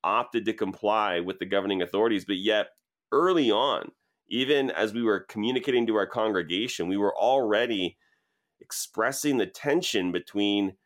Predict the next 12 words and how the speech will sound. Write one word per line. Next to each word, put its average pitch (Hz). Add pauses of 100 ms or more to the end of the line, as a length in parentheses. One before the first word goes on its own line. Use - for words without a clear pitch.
(480)
the 101
need 127
to 113
gather 92 (760)
and 101 (300)
the 101
need 117
to 113
be 110
submissive 101
to 95
government, 95